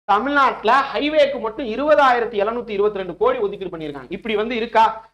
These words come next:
So, இது வந்து ஒவ்வொரு ஸ்கீமுக்காக கொடுத்துருக்காங்க. இதெல்லாமே அபிஷியலா கொடுத்த டேட்டாஸ். ஓகேங்களா? So, இது முடியறதுக்கு அப்புறம் இங்க பாருங்க,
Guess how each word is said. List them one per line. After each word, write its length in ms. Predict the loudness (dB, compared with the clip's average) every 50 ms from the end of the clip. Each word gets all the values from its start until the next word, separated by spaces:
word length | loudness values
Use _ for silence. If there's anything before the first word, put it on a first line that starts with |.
| _ 2
So, 100 | 2 2
இது 180 | 2 2 0 0
வந்து 240 | 0 0 0 2
ஒவ்வொரு 460 | 2 2 2 2 2 2 2 2 2 0 -8
ஸ்கீமுக்காக 680 | -14 _ -4 0 0 2 0 0 0 0 2 2 2 0
கொடுத்துருக்காங்க. 420 | -2 -4 -6 -6 -6 -6 -4 0
இதெல்லாமே 340 | 2 2 2 2 0 0 -4 -4 -6 _ _ _ -2
அபிஷியலா 640 | -2 -2 0 0 -4 -4 -2 0 2 2 4 2 2
கொடுத்த 360 | -2 -6 -8 -4 0 0 0
டேட்டாஸ். 520 | 2 0 -2 -2 0 0 0 0 0 -2 _ _ _ -16
ஓகேங்களா? 300 | -10 -8 -2 0 2 2 2 0 -4 -14 _ _
So, 180 | _ 0 0 0
இது 200 | 0 0 -4 -4
முடியறதுக்கு 680 | -4 -2 -2 0 0 0 0 -2 -2 -4 -4 -2 -2 -2
அப்புறம் 520 | -2 0 0 2 2 2 2 2 0 0 0
இங்க 160 | -2 -2 2
பாருங்க, 360 | 2 2 2 2 -2 -8 -14